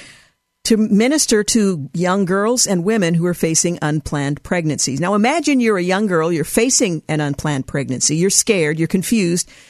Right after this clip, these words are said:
and you feel quite alone. You're getting pressure from your parents, your boyfriend, your friends, and your teachers to have an abortion.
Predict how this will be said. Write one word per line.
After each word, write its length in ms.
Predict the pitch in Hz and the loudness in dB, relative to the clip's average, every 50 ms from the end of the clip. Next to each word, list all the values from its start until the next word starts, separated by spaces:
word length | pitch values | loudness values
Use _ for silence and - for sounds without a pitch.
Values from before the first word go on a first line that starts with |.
| - _ _ _ - | -20 _ _ _ -4
and 120 | - 180 196 | 0 2 2
you 80 | 196 | 2
feel 320 | - - 220 208 196 180 180 | 2 0 0 0 0 0 -2
quite 280 | - - 185 180 185 | -4 -2 -2 -2 0
alone. 520 | 180 185 175 185 185 175 156 139 - - - _ | 0 0 0 0 0 0 -2 -2 -6 -8 -10 _
You're 100 | - 160 | -4 -4
getting 280 | 156 180 185 190 185 180 | -2 0 0 -2 -2 -4
pressure 480 | - - - 247 233 - - 185 160 - | -4 -4 -2 -2 0 0 0 -2 -2 -2
from 200 | - - 147 139 | -4 -4 -2 -2
your 120 | 143 156 | -2 -2
parents, 480 | - - 233 220 196 160 143 117 - 175 | -2 -2 0 0 0 0 -2 -2 -2 -4
your 60 | 156 | -2
boyfriend, 600 | 135 170 185 202 208 - - 175 151 139 127 123 | -2 0 0 0 0 -2 -2 -2 -2 0 -2 -2
your 100 | 156 147 | -4 -4
friends, 460 | - - 226 208 202 165 147 151 135 | -2 -2 -2 0 0 0 0 0 0
and 120 | 147 151 | -2 -2
your 100 | 151 156 | -2 -4
teachers 640 | 151 - - 269 277 262 - - 175 131 - - - - - - - - _ _ _ - | -4 -4 -2 0 0 0 0 0 -2 -2 -2 -6 -8 -10 -14 -20 -20 -20 _ _ _ -4
to 80 | - 180 | -2 0
have 140 | 185 180 | 0 0
an 60 | 185 196 | 0 0
abortion. 560 | 175 202 208 214 214 - - 175 139 - | 0 0 0 0 0 0 -2 -2 -2 -4